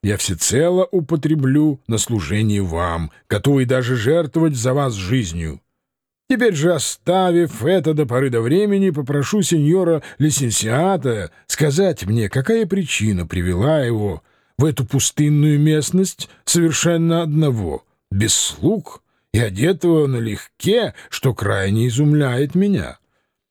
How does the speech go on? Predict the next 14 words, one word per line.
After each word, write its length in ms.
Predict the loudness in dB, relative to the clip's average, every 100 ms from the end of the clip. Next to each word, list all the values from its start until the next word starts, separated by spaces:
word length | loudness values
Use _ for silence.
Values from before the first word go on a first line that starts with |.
| _ -4
«Отвечу 460 | -2 0 -2 0
вам 340 | 2 2 2 0
на 120 | 2
это 580 | 2 0 2 2 2 0 _
в 100 | -8
кратких 600 | -2 -2 -2 -4 -6 -4
словах», — 760 | -2 -2 -2 -4 -6 -10 -16 _ -4
возразил 500 | -2 0 -2 -2 -2
священник. 800 | -2 -2 -2 -2 0 -2 -6 -16 _ _ _ _
«Знаете 560 | 0 2 2 0 -2 0
же, 120 | 2
милость 340 | 2 2 0 -2
ваша, 360 | 0 0 -2
сеньор 640 | 0 2 2 4 2 0